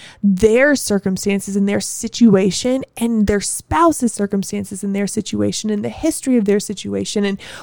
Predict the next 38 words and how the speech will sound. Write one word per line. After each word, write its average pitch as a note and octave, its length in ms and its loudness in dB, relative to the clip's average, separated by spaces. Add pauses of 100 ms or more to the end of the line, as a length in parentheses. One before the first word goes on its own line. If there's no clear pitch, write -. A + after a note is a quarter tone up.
what A3+ 160 2
it - 100 -2
has D#4 300 -2
been A3+ 160 0
like A3 180 -2
in G3+ 60 2
the G#3+ 80 0
past G#3 380 0
and G#3+ 120 0
what G#3+ 100 0
it A#3 140 -2
is C#4+ 260 -2
right A3 200 -2
now G3+ 240 0
and G3+ 100 -2
what G#3+ 140 -4
they G#3 100 -2
s-, - 240 -10
envision A#3 480 2
it A3 160 -2
being G3 280 -2
in G3 100 -2
the G3+ 80 -4
future. B3+ 500 0 (380)
It's G3+ 260 0
just G#3+ 380 -2
gonna G#3 180 4
be F#3 380 0 (160)
longer G3+ 680 2 (460)
and F#3 200 6
more. - 360 -4 (120)
So - 180 2
just A3+ 200 -2
knowing G3 300 2
that, A#3 160 0
I A3 80 -2
mean, G#3 160 2
guys, F#3+ 300 -2